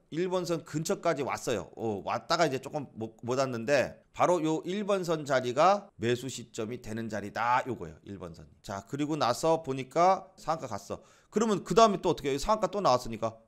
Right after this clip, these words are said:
또 해요. 자, 또 한번 그림을 그려봅니다. 자, 어떻게 저점을 잡고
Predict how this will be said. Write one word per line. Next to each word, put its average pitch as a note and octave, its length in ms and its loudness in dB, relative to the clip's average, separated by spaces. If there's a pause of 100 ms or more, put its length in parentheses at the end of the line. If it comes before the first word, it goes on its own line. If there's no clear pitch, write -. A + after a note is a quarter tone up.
또 F4+ 140 2
해요. G4+ 300 2 (100)
자, C#3+ 260 2
또 F#3+ 140 0
한번 E3+ 180 0
그림을 D#3 300 -4
그려봅니다. C#3+ 800 -2
자, A2 220 0
어떻게 A#2 320 -4
저점을 A#2+ 400 -6
잡고 D3 800 -4